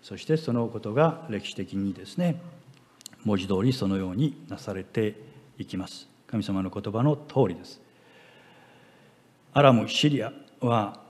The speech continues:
<clears throat> 首都ダマスコですが、それは三年後にアッシリアによって滅ぼされ、さっきも言いましたように、この北イスラエル帝国もまたこのアッシリアに、その後十三年後に、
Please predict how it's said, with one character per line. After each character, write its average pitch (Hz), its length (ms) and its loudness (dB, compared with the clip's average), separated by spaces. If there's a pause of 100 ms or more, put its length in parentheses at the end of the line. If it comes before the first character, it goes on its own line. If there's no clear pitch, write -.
(120)
<clears throat> - 220 -20
首 - 840 2
都 110 220 2
ダ 117 80 2
マ 113 120 4
ス - 120 -6
コ 107 100 0
で 107 100 0
す - 120 -6
が、 127 320 4
そ - 240 -8
れ 107 60 -2
は 107 80 -6
三 135 300 6
年 131 200 4
後 120 120 0
に 165 320 0
ア - 80 -6
ッ 107 40 -6
シ - 180 -10
リ 110 100 -8
ア 101 40 -8
に 104 60 -8
よ 101 60 -12
っ - 20 -14
て - 140 -12
滅 107 200 -8
ぼ 110 60 -6
さ 110 140 -8
れ、 175 180 4 (800)
さ - 160 -8
っ 104 40 -8
き 113 80 -4
も 101 80 2
言 101 100 2
い - 0 -
ま 110 120 0
し 104 80 -6
た 117 80 0
よ 113 80 0
う 120 40 2
に、 165 260 4 (400)
こ 123 60 6
の 123 260 10
北 120 320 0
イ 113 60 -2
ス 113 140 -4
ラ 110 100 0
エ 107 40 0
ル 104 140 -2
帝 104 200 -4
国 98 280 -8
も 123 100 0
ま 117 140 -2
た 147 140 -2
こ - 240 -4
の 185 220 2
ア 131 60 -4
ッ - 20 0
シ - 240 -4
リ 104 100 -2
ア 92 40 -4
に、 90 100 -8 (520)
そ - 140 -10
の 110 80 -4
後 101 340 -8
十 127 240 0
三 156 420 0
年 143 200 4
後 135 100 2
に、 180 220 6